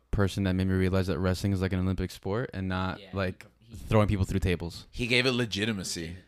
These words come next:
Speaker 2: Legitimacy, yeah.
Speaker 3: Legitimacy in a, in a way that, uh, that, um, for example, Brock Lesnar gives it with
Speaker 2: Yeah.
Speaker 3: his M M A background and his, like, legit world heavyweight championships.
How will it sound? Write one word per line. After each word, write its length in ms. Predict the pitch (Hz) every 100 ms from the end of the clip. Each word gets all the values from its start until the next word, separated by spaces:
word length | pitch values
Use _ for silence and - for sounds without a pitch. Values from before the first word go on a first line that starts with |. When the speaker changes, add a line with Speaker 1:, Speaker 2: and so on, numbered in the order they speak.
| 92
Speaker 2:
Legitimacy, 40 | 92
yeah. 60 |
Speaker 3:
Legitimacy 680 | 92 87 95 101 87 82 69
in 120 | 95
a, 100 | 101
in 160 | 85 98
a 80 | 95
way 180 | 92
that, 240 | 92 95 101
uh, 340 | 95 87 85 - _ _ _ -
that, 240 | 87 85
um, 640 | 90 85 82 85 82 76 - _ _
for 100 | -
example, 300 | 110 107 101
Brock 240 | 95 98 92
Lesnar 340 | 110 139 123
gives 240 | 95 85 -
it 160 | - _ - -
with 160 | 85
Speaker 2:
Yeah. 80 | 80
Speaker 3:
his 200 | 87 80 -
M 160 | 87
M 140 | 87 90
A 260 | 85 85 - _ _ -
background 500 | 82 87 87 80 80
and 100 | 82
his, 160 | 85 78
like, 140 | 78 - _
legit 560 | 104 107 104 98 107 87
world 340 | 85 95 92
heavyweight 340 | 90 90 85 85
championships. 640 | 90 87 87 85 80 -